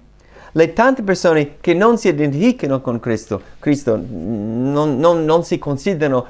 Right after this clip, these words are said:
cristiani, non è una cosa vera nella loro vita, non sono questi vergini, perché loro non aspettano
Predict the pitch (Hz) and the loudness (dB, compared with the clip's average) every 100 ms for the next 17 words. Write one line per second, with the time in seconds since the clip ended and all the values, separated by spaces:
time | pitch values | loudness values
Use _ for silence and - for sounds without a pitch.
0 | - - 127 - 127 113 120 131 156 185 | -10 -8 -8 -2 0 0 0 0 0 -2
1 | 143 - 131 135 - 143 127 117 107 147 | -4 -6 0 0 2 2 4 2 2 2
2 | 139 131 123 110 117 110 101 95 - 107 | 2 2 0 0 0 0 -2 -4 -6 -6
3 | 123 _ _ - - - - - 147 156 | -6 _ _ -20 -20 -20 -20 -4 0 0
4 | - 233 247 160 - 139 131 - 113 113 | 0 0 0 -4 -2 -2 0 -2 0 2
5 | 107 113 104 95 - _ - _ _ - | 0 -4 -4 -6 -12 _ -20 _ _ -20
6 | - - - - - 170 170 247 165 151 | -20 -20 -20 -12 -4 0 4 4 4 2
7 | 131 - - 165 - 131 110 | 0 0 0 0 0 -2 -2